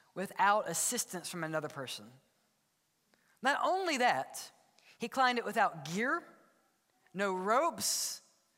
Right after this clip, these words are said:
no net, no helmet, nothing.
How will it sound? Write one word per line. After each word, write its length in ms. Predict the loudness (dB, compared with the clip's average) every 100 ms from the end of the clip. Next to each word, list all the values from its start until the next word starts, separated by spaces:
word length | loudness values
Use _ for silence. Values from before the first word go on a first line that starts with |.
| -4
no 180 | -2 -2
net, 760 | 0 2 4 2 0 -4 -4 -8 _ _ _ _
no 120 | -2 0
helmet, 600 | 4 4 4 0 -2 -10 -14 -20 -20 -16
nothing. 520 | -4 2 2 0 -8